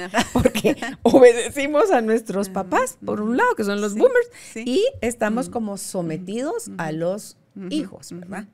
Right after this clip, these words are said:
Speaker 1: Ujú.
Speaker 2: Entonces... Me dicen, "Ay, tan exagerado",
Speaker 1: Ah.
Speaker 2: le digo, <laughs> "amigo, ¿qué, qué dice esto?". Pero también tú, ¿por qué tan
Speaker 1: No,
Speaker 2: blando?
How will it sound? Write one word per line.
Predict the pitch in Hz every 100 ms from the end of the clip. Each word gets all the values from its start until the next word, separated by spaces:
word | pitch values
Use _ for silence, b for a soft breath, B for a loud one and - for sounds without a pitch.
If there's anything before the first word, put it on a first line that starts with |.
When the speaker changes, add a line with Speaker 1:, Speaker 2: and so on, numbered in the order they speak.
| -
Speaker 1:
Ujú. |
Speaker 2:
Entonces... | 156 190 147 160 190 220 b b b b -
Me |
dicen, | 175 190
"Ay, | 180
tan | 226 208
exagerado", | 190 165 175 156 156 185
Speaker 1:
Ah. |
Speaker 2:
le | 170
digo, | 175 185
<laughs> | 220 220
"amigo, | 214 - 240 262 226
¿qué, | 247 185
qué | 214
dice | 196 196 214
esto?". | 247 214 - B B -
Pero | 214 196
también | 196 180 - 175
tú, | -
¿por | 220 240
qué | -
tan | - 202 196
Speaker 1:
No, | 214
Speaker 2:
blando? | 254